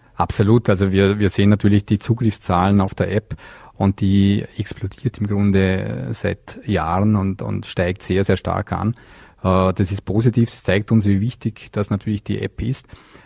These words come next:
Äh, ich würd sagen, äh, viel, viel vom Standard-Bankgeschäft wandert immer mehr natürlich in, vor allem in die App. Ähm, aber es gibt natürlich auch bestimmte Momente, also beispielsweise, wenn wir wieder bei der Immobilie sind, wenn jemand eine Wohnung kauft,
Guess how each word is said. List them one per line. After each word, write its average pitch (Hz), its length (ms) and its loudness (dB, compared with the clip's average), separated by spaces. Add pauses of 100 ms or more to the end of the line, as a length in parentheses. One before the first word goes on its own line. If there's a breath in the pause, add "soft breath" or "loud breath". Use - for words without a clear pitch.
(140 loud breath)
Äh, 113 260 2
ich 147 80 4
würd 160 140 4
sagen, 127 380 4 (440 soft breath)
äh, 165 200 -10 (200)
viel, 156 420 0
viel 170 200 2
vom 127 140 4
Standard-Bankgeschäft 117 1300 2
wandert 107 420 0
immer 107 220 -2
mehr 98 240 0
natürlich 104 720 -6
in, 123 80 -8
vor - 140 -10
allem 113 200 -2
in 107 100 -2
die 104 140 -12
App. - 320 -8 (180)
Ähm, 107 360 0 (680 loud breath)
aber 107 140 0
es 120 160 -2
gibt 147 220 -2
natürlich 127 440 0
auch 120 300 -2
bestimmte 139 540 -2
Momente, 110 640 -4
also 104 160 -10
beispielsweise, 113 760 -4
wenn 107 120 0
wir 110 120 -2
wieder 113 340 -4
bei 113 80 -6
der 110 120 -8
Immobilie 113 440 -6
sind, 117 360 -4
wenn 110 260 -4
jemand 113 240 -4
eine 101 80 -4
Wohnung 120 260 -4
kauft, 117 360 -6